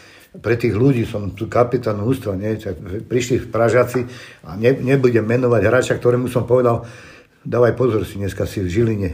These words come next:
není si na Václavskom námestí.“ <laughs> Také, veď to boli také pikošky, tak jak Karol Dobiaš, keď to vie povedať,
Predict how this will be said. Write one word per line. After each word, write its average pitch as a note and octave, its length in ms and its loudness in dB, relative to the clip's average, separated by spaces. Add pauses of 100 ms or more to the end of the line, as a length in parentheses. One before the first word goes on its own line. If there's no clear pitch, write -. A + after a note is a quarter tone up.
(240)
není A2+ 220 -6
si F#2+ 140 -6
na A2 100 -2
Václavskom A2 460 -2
námestí.“ G#2+ 480 -4 (280)
<laughs> - 280 -2
Také, G3+ 240 8
veď D3 240 6
to - 20 6
boli D3 240 6
také D3+ 300 2
pikošky, F3 560 2
tak G2 180 -2
jak G2+ 140 0
Karol A#2+ 260 4
Dobiaš, G#2+ 380 4
keď A#2 180 -2
to A2+ 80 -8
vie G#2 180 -2 (280)
povedať, A#2+ 420 8